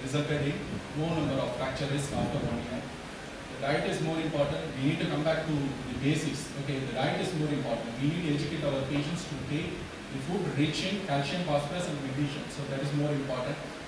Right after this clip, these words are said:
which usually we see in, uh, the milk, dairy products, animal proteins, nuts, and seeds, and some of the vegetables like broccoli and sal.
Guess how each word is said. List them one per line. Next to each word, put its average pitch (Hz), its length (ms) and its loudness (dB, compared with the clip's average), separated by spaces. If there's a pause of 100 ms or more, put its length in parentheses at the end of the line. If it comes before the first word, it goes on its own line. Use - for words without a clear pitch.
which 196 160 -2
usually 180 400 -2
we 147 160 2
see 160 420 0
in, 139 80 0
uh, 117 320 0
the 120 120 -4 (100)
milk, 147 180 4 (140)
dairy 143 320 4
products, 139 400 2 (400)
animal 160 400 2
proteins, 151 480 2
nuts, - 400 0
and 127 100 0
seeds, 165 400 -2
and 156 300 0
some 143 180 -2
of 139 140 2
the 131 80 -2
vegetables 127 560 -2
like 123 180 -4
broccoli 135 460 -2
and 220 160 -4 (340)
sal. - 300 -2